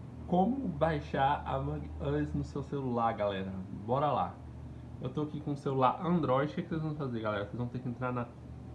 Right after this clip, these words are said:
Play Store, que é a loja de baixar aplicativos oficial do Android, beleza, galera? Entrou aqui na Play Store, o que que vocês vão fazer aqui na Play Store? Vocês vão tá buscando por Among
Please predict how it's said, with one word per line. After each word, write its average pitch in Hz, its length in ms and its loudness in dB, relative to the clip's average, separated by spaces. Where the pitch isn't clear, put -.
Play 156 300 0
Store, 131 540 0
que 131 160 -4
é 127 40 2
a 120 60 2
loja 117 220 0
de 120 100 -8
baixar 120 300 -4
aplicativos 120 580 -8
oficial 147 460 -4
do 151 100 -4
Android, 110 420 -2
beleza, 139 400 -2
galera? 101 440 -4
Entrou 170 340 0
aqui 170 140 -2
na 147 140 -2
Play 127 180 0
Store, 151 540 2
o - 1040 -12
que - 80 -4
que 151 80 -8
vocês 180 120 0
vão 165 120 -2
fazer 147 260 0
aqui 131 140 -2
na 131 100 4
Play 127 220 2
Store? 110 420 0
Vocês 120 140 -2
vão 127 100 0
tá 135 140 0
buscando 135 480 -2
por 147 340 2
Among 135 760 6